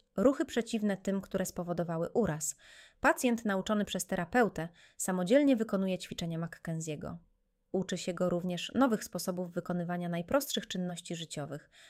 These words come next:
na przykład sięgania po coś, co jest nisko, albo siedzenia. Skuteczność tej metody zależy od prawidłowej kwalifikacji i systematyczności.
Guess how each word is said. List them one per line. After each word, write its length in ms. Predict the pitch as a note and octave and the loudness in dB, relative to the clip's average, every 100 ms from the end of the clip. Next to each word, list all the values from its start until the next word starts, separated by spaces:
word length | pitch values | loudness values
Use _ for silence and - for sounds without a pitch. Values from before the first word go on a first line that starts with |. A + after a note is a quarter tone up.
| _ | _
na 100 | F3+ | -4
przykład 360 | F3 C#4 A#3 A3 | -2 0 2 0
sięgania 420 | G3 F#3 G#3+ F#3+ | -2 0 0 -2
po 160 | - F3 | -4 -6
coś, 260 | F3 F3 | -6 -8
co 160 | - D#3+ | -8 -6
jest 440 | D#3 - - - | -6 -8 -10 -2
nisko, 540 | G3+ B3+ - G#3+ F#3 - _ - | 4 6 4 0 -2 -6 _ -6
albo 260 | E3+ E3 | -4 -4
siedzenia. 580 | - D4 F#3+ C#3+ - E3+ - _ _ _ _ _ _ _ _ - | 0 0 0 -2 -8 -14 -18 _ _ _ _ _ _ _ _ -14
Skuteczność 640 | - A#3+ A#3+ F4 E4 D4 | -4 0 2 2 2 0
tej 160 | - C4+ | 2 4
metody 440 | A#3+ A#3 E4+ A3 | 4 4 4 4
zależy 380 | F3+ F3 F3 F#3 | 2 0 0 -2
od 140 | F3+ - | -4 -2
prawidłowej 560 | G3 F3+ F#3 B3 B3 | -4 -2 0 2 2
kwalifikacji 800 | A#3+ G3 F3 - - D#3+ - - | 2 -4 -4 -8 -8 -6 -6 -6
i 40 | F3+ | -4
systematyczności. 1120 | G#3 - G3+ F#3 F#3 - G#3+ F3+ - - | -4 0 0 -2 -4 -2 -2 -2 -6 -12